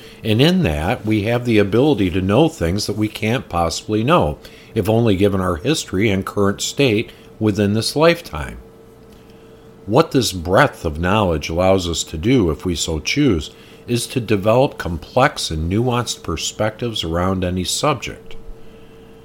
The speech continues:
It all depends on what level or layer we wish to consider something from. What page do we open the book to? Now,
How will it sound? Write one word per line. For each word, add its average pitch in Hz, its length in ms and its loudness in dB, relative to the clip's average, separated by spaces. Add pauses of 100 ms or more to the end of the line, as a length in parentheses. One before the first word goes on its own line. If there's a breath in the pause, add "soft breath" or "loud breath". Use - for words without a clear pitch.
(260 loud breath)
It 95 100 -6
all 120 160 4
depends 120 460 0
on 92 140 2
what 95 200 -2
level 95 400 2
or 78 160 -2
layer 95 440 2
we 73 180 -4
wish 92 320 0
to - 80 -10
consider 87 560 -4
something 90 540 -6
from. - 480 -2 (880 loud breath)
What 101 320 -2
page 92 760 0
do 104 100 0
we 98 160 4
open 98 300 2
the 113 60 -4
book 165 320 -4
to? - 260 -12 (2000 loud breath)
Now, 113 340 2